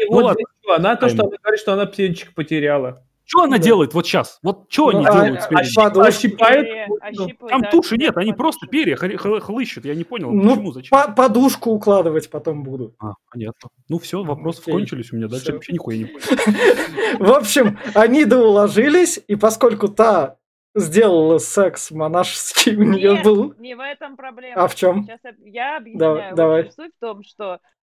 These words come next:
Speaker 4: Она
Speaker 1: Прошла
Speaker 4: говорит о
Speaker 1: тысяча
Speaker 4: том,
Speaker 1: лет.
Speaker 4: что, типа, нет, я убила птенчика.
Speaker 1: Я убила голубёнка.
Speaker 4: Но
Speaker 2: Она
Speaker 4: да,
Speaker 2: аборт
Speaker 4: да,
Speaker 2: сделала.
Speaker 4: неважно. Да, она сделала аборт.
Speaker 1: Голубёнка.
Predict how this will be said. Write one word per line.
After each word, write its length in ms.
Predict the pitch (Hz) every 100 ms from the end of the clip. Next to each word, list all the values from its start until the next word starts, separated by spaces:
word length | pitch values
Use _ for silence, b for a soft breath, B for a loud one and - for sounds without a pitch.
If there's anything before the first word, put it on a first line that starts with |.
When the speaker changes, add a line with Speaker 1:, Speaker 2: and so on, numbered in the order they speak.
| _
Speaker 4:
Она 100 | 196 202
Speaker 1:
Прошла 260 | - 233
Speaker 4:
говорит 120 | 226
о 20 | 214
Speaker 1:
тысяча 200 | - 180
Speaker 4:
том, 80 | 123
Speaker 1:
лет. 120 | 123
Speaker 4:
что, 120 | 240 - _
типа, 280 | 220 _ 196
нет, 240 | 214 180
я 220 | 202 269
убила 340 | 370 220 311 285
птенчика. 720 | _ 240 190 170 - _ 147 _
Speaker 1:
Я 120 | 170
убила 280 | 214 220 226
голубёнка. 600 | 180 208 175 147 113 98
Speaker 4:
Но 560 | 247 214 247 294 254 208
Speaker 2:
Она 320 | 151 180 190
Speaker 4:
да, 80 | 170
Speaker 2:
аборт 200 | 185 180
Speaker 4:
да, 40 | 143
Speaker 2:
сделала. 300 | 143 110 -
Speaker 4:
неважно. 680 | 240 247 240 208 180 185 185
Да, 240 | 240 196
она 200 | 190 262
сделала 360 | 226 294 277 -
аборт. 80 |
Speaker 1:
Голубёнка. 420 | 131 170 - 139